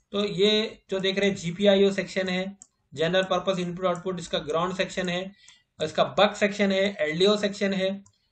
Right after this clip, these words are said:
voltage regulated supply जिसको हम linear supply कहते हैं, या बक supply हो गई हमारी जिसमें हाई ampere और low voltage की supply बनती है।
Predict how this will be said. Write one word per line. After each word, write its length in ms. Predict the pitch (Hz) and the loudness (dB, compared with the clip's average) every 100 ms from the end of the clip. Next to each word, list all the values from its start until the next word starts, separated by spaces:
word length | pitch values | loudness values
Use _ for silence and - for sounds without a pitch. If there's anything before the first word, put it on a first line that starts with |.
| _ - - | _ -20 -8
voltage 400 | 147 175 208 202 | -2 0 2 0
regulated 520 | 160 156 175 190 202 196 | 0 0 0 2 0 0
supply 420 | 196 196 185 208 - _ _ - | -2 0 0 0 -4 _ _ -18
जिसको 220 | - 185 | -8 -6
हम 80 | 151 | -4
linear 540 | 151 180 196 196 190 | -2 2 4 4 2
supply 360 | - 180 185 185 | -6 -2 -2 0
कहते 260 | 180 180 | 0 -2
हैं, 240 | 175 180 160 | -4 -4 -4
या 100 | 139 | -4
बक 340 | - 139 135 | 2 2 2
supply 320 | - 190 185 | -2 -2 0
हो 120 | 185 180 | 0 0
गई 80 | |
हमारी 360 | 180 175 175 180 | -2 0 -2 -2
जिसमें 320 | - - 156 | -8 -12 -6
हाई 180 | 131 156 | -2 -2
ampere 340 | 156 160 175 | -2 0 0
और 260 | - 147 139 | 0 -2 -2
low 80 | 165 | -2
voltage 320 | 165 160 170 | -2 -4 -8
की 100 | 175 | -10
supply 300 | 165 165 165 | -8 -4 -4
बनती 320 | 156 143 165 | -4 -8 -8
है। 260 | 156 165 | -6 -8